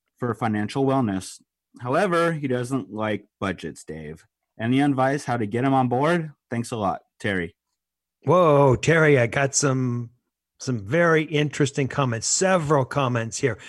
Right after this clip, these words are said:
Speaker 2: First of all, your husband, uh, doesn't like budgets. Neither do I. So I'm not on board. I'm not digging it.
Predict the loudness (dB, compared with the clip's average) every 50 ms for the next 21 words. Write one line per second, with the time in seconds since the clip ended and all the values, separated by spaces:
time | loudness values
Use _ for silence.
0 | -20 -20 -4 2 4 4 4 4 4 2 4 4 4 2 0 -2 -8 -16 -20 -20
1 | -20 -20 _ _ 2 4 4 4 4 4 4 2 2 2 2 2 0 0 2 2
2 | 2 4 4 4 4 4 2 2 2 0 0 0 0 2 2 2 0 -4 -8 -10
3 | -14 -6 0 4 4 4 4 4 2 0 0 -2 -2 -4 -6 -8 -8 -10 -8 -6
4 | -4 -4 -4 -4 -2 -2 -2 -2 -2 -2 -2 -4 -6 -8 -10 -12 -10 -8 -8 -6
5 | -4 -2 -2 -2 -4 -6 -6 -6 -6 -4 -4 -6 -8 -8 -12